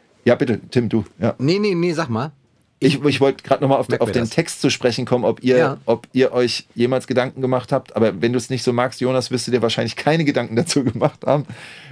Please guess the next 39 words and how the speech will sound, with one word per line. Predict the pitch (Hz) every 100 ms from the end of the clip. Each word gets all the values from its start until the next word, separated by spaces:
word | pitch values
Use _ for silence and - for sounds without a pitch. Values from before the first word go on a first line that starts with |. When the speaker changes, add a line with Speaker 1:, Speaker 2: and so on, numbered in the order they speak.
| -
Speaker 1:
Ähm, | 123 123 123 156 - - _
das, | - 127 - -
ähm, | 127 120 117 117 110 - _
ist | 127 -
mir | 135
erst | - 120 - - 104
vor | 120
kurzem | 110 160 151
gekommen, | 123 113 127
dass | 120
man | 120
mal | 110
nachgucken | 107 117 127 113
könnte, | 123 113
was | 110
das | 110 101
eigentlich | 101 104
bedeutet. | - 98 113 151 135 - -
Ähm, | 107 110 107 - _
aber | 98 104 101 - -
ich, | - - _ - - _ _ _ -
äh, | 120
ver-, | - 110 _ -
verstehe | - 113 - 139
den | 127
Hintergrund | 135 147 127 - 113
des | 113 - - -
Liedes | 113 113 107
ehrlich | - 110 104
gesagt | 107 107 -
nicht | 117 -
so | 101
ganz. | 87 110 117 -
Es | 101 98
klingt | - 123 -
alles | 117 110
nicht | 120 -
so | 113
ganz, | 104 107 -